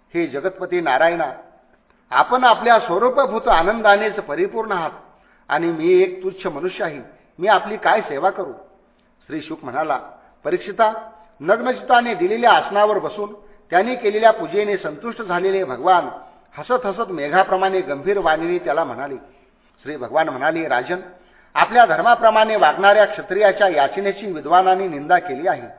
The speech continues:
तरी सुद्धा मी आपल्याशी मैत्री संबंध प्रस्थापित करण्यासाठी आपल्या कन्येला मागणी घालतो. या बदल्यात काहीही शुल्क देण्याची आमच्यामध्ये प्रथा नाही."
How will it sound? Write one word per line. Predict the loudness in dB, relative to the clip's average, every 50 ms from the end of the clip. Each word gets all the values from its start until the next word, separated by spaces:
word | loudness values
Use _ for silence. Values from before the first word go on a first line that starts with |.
| -20 _ _ _ _ _ _ _ _ _ _ _ -6
तरी | -4 -4 -4
सुद्धा | -4 -2 2 2 2
मी | 2 2 -2 -6 -8 -8 -10 -4 -2
आपल्याशी | -2 0 2 2 0 0 0 -4 -6
मैत्री | -4 -4 -4 -6 -8 -8
संबंध | -6 -6 -4 -4 -4 -4 -4 -4
प्रस्थापित | -2 -4 -6 -4 0 0 0 0 0 -4 -8 -6
करण्यासाठी | -4 -2 -2 0 -2 -2 0 -2 -4 -6 -8 -16 -18 -20 -20 _ _ _ _ _ -6
आपल्या | -6 0 2 4 4
कन्येला | 4 2 -2 -4 -2 2 4 4 4
मागणी | 4 2 0 -2 -4 -6 -6
घालतो. | -6 -8 -8 -10 -12 -18 -18 -20 _ _ _ _ _ _
या | 0 2 2 2
बदल्यात | 2 0 -2 4 6 6 6 6 4 -6 -14 -16 -20 -20 -12 -2
काहीही | 4 4 6 6 4 2 0 -2 -2 -4 -4 -4
शुल्क | -4 -6 -4 -4 -6
देण्याची | -6 -4 -4 -2 -2 -2 -2 -2 -2
आमच्यामध्ये | -2 -2 -2 -2 -2 -2 -2 -2 -2 -4 -4
प्रथा | -4 -4 -4 -4 -4 -4 -4
नाही." | -4 -6 -8 -10